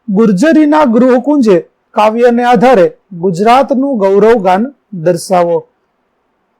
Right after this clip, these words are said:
તો કાવ્યની પ્રથમ પંક્તિથી જ ગૌરવ ગાથાની શરૂઆત થાય છે. કવિની જન્મભૂમિ ગુજરાત છે. કવિએ ગુજરાતને સ્વર્ગથી પણ ચડિયાતું કહ્યું છે. ગુજરાતની સૃષ્ટિ સૌંદર્ય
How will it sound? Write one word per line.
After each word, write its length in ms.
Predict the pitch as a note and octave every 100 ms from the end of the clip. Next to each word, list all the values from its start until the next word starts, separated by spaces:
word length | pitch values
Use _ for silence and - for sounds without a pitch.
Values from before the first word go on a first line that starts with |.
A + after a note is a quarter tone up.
| -
તો 80 | C4+
કાવ્યની 520 | C4 C4 C#4+ D4+ D#4
પ્રથમ 460 | A3+ A#3+ A#3+ C#4 C4
પંક્તિથી 600 | C4 C4+ A3 C#4+ B3+ B3
જ 160 | D#3 - _ -
ગૌરવ 420 | G3+ G#3 A3 C4+ D4
ગાથાની 500 | A3 A3+ A3 A3+ A3+
શરૂઆત 560 | - F#3+ G#3 G#3 -
થાય 180 | G#3+ C4
છે. 300 | G3 F#3 D#3 _ _ _ _
કવિની 440 | G#3+ A3 A#3+ A#3
જન્મભૂમિ 680 | F#3+ D#3+ F#3+ G#3+ G#3+ E3 G#3
ગુજરાત 560 | G#3+ F3+ E3+ F#3+ G3+ G3+
છે. 300 | A#3 C4+ D#3+ - _ _ _ _
કવિએ 500 | A3 A#3 C#4 F3+ - _ _ _ -
ગુજરાતને 680 | F3+ F3+ G#3 A#3 A#3 A#3 A#3
સ્વર્ગથી 680 | A3+ - G#3 A#3 C#4 - B3
પણ 240 | B3+ C4
ચડિયાતું 640 | G#3+ F#3+ F#3+ G3 G3 G3+
કહ્યું 360 | F#3+ A3+ A#3 G3
છે. 280 | - D#3+ C#3 _ _ _ -
ગુજરાતની 680 | F3 F#3 G3 G#3 G#3+ G#3 G#3+
સૃષ્ટિ 440 | F#3+ F3 F3+ - G#3
સૌંદર્ય 680 | - G3+ G#3 A#3 A3 E3+